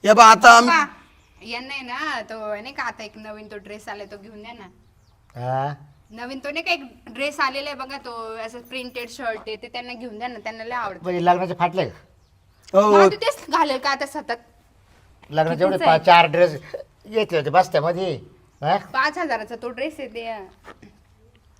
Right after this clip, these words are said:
Speaker 4: पाच हजाराचा?
Speaker 2: पाच हजाराचा आहे.
Speaker 3: किती?
Speaker 2: पाच हजार.
Speaker 3: पाच हजार का?
Speaker 2: हा. आणि मला ना ती एक साडी घेऊन द्या, ती पण, अं,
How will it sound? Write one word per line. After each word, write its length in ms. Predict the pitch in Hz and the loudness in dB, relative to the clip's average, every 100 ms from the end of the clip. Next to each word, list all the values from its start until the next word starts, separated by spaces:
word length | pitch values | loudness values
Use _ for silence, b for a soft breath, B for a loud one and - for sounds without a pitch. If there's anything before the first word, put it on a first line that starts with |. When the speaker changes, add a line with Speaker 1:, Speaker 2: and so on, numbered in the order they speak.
| - | -6
Speaker 4:
पाच 100 | 269 | 2
हजाराचा? 340 | 294 285 339 370 | 4 6 8 8
Speaker 2:
पाच 60 | |
हजाराचा 420 | 392 381 381 320 | 8 8 8 8
आहे. 180 | 415 359 | 2 0
Speaker 3:
किती? 320 | 190 - - | -4 -12 -4
Speaker 2:
पाच 380 | 277 320 339 339 | 2 2 2 -2
हजार. 480 | 285 214 240 240 196 - _ - | -6 -2 0 0 -2 -8 _ -10
Speaker 3:
पाच 160 | 127 | -8
हजार 220 | 135 151 233 | -4 -2 -2
का? 100 | 220 | -2
Speaker 2:
हा. 220 | 208 170 - _ | -4 -12 -18 _
आणि 180 | 233 311 | -6 -4
मला 300 | 349 359 403 | 0 0 -2
ना 100 | 381 | -4
ती 160 | 349 339 | -4 -4
एक 160 | 339 | -4
साडी 260 | - 302 254 | -4 -4 -4
घेऊन 260 | 254 262 226 | -10 -12 -8
द्या, 240 | 262 320 277 | -6 -6 -8
ती 80 | 285 | -14
पण, 260 | 262 294 | -14 -14
अं, 220 | 294 269 | -14 -12